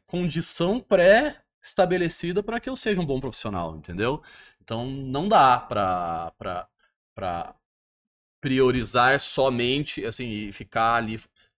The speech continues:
Ao mesmo tempo, é importante entender que, cara, determinados momentos da sua vida, você vai puxar um pouquinho mais, vai trabalhar no feriado, no final de semana, mas você faz esse balanço. Então, é...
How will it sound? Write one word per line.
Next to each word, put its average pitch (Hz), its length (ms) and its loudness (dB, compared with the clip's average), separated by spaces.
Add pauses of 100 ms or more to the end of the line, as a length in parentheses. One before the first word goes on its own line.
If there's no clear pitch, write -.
(1080)
Ao 131 100 -6
mesmo 147 180 -4
tempo, 160 180 -4
é 143 40 -2
importante 151 420 -8
entender 143 360 -6
que, - 100 -20
cara, 117 240 -10
determinados 147 440 -8
momentos 123 600 -6
da 104 120 -4
sua 147 260 -2
vida, 117 680 -4 (680)
você 156 220 -4
vai 120 760 0 (640)
puxar 120 280 -2
um 117 80 0
pouquinho 110 300 -8
mais, 110 340 0
vai 113 300 0 (540)
trabalhar 104 480 2
no 98 60 -4
feriado, 104 680 -4
no 101 80 -8
final 107 300 -8
de - 80 -8
semana, 110 680 -6 (560)
mas 175 140 -4
você 208 240 -4
faz 170 360 -2
esse - 160 -10
balanço. 95 460 -8
Então, 127 720 -6
é... 101 720 -4